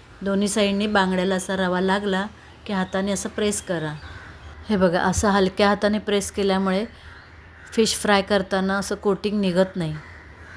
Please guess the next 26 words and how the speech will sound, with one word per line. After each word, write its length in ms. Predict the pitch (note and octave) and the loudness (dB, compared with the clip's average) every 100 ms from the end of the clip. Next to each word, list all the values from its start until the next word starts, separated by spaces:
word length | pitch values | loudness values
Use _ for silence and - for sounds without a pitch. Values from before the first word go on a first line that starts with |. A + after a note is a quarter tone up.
| - | -8
आता 200 | F#3 G3 | 0 0
आपल्या 260 | F#3 G3 | 2 2
बांगड्यांना 460 | F#3+ F#3 F3+ F3+ F#3+ | 4 4 2 2 4
रवा 260 | F#3 F3+ F#3 | 4 4 4
लावून 220 | F#3 F#3+ | 2 2
झाला 260 | F#3 F3+ F3+ | 0 0 0
आहे, 100 | A#3 - - - - - - - | -4 -14 -20 -20 -20 -20 -20 -12
तर 80 | F3+ F3 - | -10 -6 0
तवा 200 | F3+ F#3 | 2 4
गरम 320 | F#3 F#3 F#3+ | 4 4 4
केला, 260 | F#3+ F#3 F3+ | 0 0 0
त्यामध्ये 420 | F#3 F3+ F#3 F#3 G3 | 0 0 0 -2 0
तेल 200 | F#3 F#3+ | -2 0
टाकलं 340 | F#3 F3 E3+ | -2 -2 -2
आहे. 100 | F#3 A#3 - - - - - | -4 -6 -16 -20 -20 -14 2
फ्राय 200 | G#3+ G3 | 4 4
करताना 440 | G3+ F#3+ - F#3+ F#3+ | 4 0 0 -2 0
तेल 160 | G3 G3 | -2 0
पहिलं 340 | G3 F#3+ F#3+ | 0 2 4
गरम 280 | F#3 F#3 F#3+ | 4 4 2
करून 320 | F#3 G3 G3 | -2 -4 -2
घ्यायचं, 400 | F#3+ F#3 - G3+ A#3 - - - - - F#3+ | -2 -4 -4 -8 -8 -18 -20 -20 -20 -4 2
गॅस 240 | F#3+ F#3+ | 2 2
मध्यम 400 | F#3 E3 F3+ G#3+ | 0 2 2 2
आचेवर 380 | G#3 G#3 G3+ G3 | 2 2 2 4
ठेवायचा 460 | G3+ F#3+ F3+ F#3+ | 2 0 0 -4